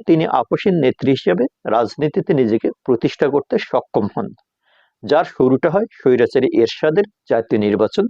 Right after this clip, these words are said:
বর্জনের মাধ্যমে। অর্থাৎ হাসিনা যখন এরশাদের জাতীয় নির্বাচনগুলোতে অংশগ্রহণ করে রাজনীতিতে প্রতিষ্ঠা পাওয়ার চেষ্টা করছিলেন, ঠিক তখন বেগম জিয়া নির্বাচন বর্জনের মাধ্যমে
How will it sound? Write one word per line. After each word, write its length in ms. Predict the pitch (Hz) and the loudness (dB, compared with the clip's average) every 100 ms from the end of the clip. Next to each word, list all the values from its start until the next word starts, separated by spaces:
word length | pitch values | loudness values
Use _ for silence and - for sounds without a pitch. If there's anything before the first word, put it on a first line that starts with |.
| - | 0
বর্জনের 480 | 107 92 123 156 - - | -2 0 -2 -2 -4 -4
মাধ্যমে। 540 | 95 87 - 95 78 - _ _ _ | -4 -4 -4 -6 -6 -12 _ _ _
অর্থাৎ 420 | - 139 - 226 226 - - - | -2 -2 -2 -4 -4 -12 -18 -6
হাসিনা 360 | 127 135 208 202 | -4 0 2 2
যখন 260 | 180 180 208 | 2 0 0
এরশাদের 440 | 139 123 - 165 180 | 0 -2 0 0 0
জাতীয় 360 | 127 123 113 147 | 0 -2 0 0
নির্বাচনগুলোতে 800 | 127 107 107 123 165 160 170 - - | 2 2 0 0 0 2 2 2 0
অংশগ্রহণ 600 | 107 107 - 151 170 170 | 0 -2 0 2 2 0
করে 160 | - 180 _ _ - | -2 -4 _ _ -8
রাজনীতিতে 640 | 104 117 101 165 151 170 185 | -2 -2 -2 -4 -4 -2 -4
প্রতিষ্ঠা 500 | - 117 170 - 170 | -2 -2 -2 -2 -2
পাওয়ার 240 | 180 170 - | 0 -2 -2
চেষ্টা 340 | 123 - 170 | -4 -2 -2
করছিলেন, 500 | 160 175 - 190 208 233 _ _ _ _ _ _ _ _ _ _ - | 0 -2 0 0 0 -2 _ _ _ _ _ _ _ _ _ _ -6
ঠিক 100 | 208 - | -4 -2
তখন 300 | 156 - 226 - _ _ _ - | -2 0 -2 -4 _ _ _ -2
বেগম 300 | 120 135 180 | 0 2 2
জিয়া 180 | 170 202 | 2 2
নির্বাচন 460 | 135 117 117 - 190 123 | 2 2 0 0 0 2
বর্জনের 500 | 110 - 151 160 170 | 2 2 0 2 2
মাধ্যমে 420 | 160 147 170 | 0 -2 0